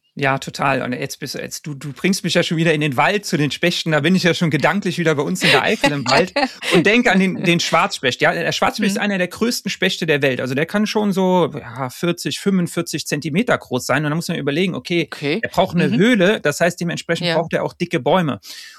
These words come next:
Speaker 1: Und wir haben bei uns in der Waldakademie so ein Schutzprojekt, das nennt sich Urwaldprojekt, ja, wo wir alten,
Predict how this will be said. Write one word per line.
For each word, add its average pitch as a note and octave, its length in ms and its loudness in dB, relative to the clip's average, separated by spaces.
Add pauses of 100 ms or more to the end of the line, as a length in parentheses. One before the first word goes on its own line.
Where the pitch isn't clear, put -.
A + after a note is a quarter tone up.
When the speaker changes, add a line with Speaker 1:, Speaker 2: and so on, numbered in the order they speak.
(100)
Speaker 1:
Und - 180 -4
wir C#3 100 2
haben G3+ 160 4
bei F#3 100 2
uns F#3+ 260 0
in E3 100 -4
der D3 100 0
Waldakademie F3 580 -2
so D3+ 160 -2
ein D3+ 180 -2
Schutzprojekt, - 640 -4
das D3+ 120 -8
nennt D3+ 140 -6
sich - 200 -8
Urwaldprojekt, D3+ 800 -2
ja, C#3+ 160 0
wo C#3+ 120 -4
wir D3+ 160 2
alten, F#3 540 2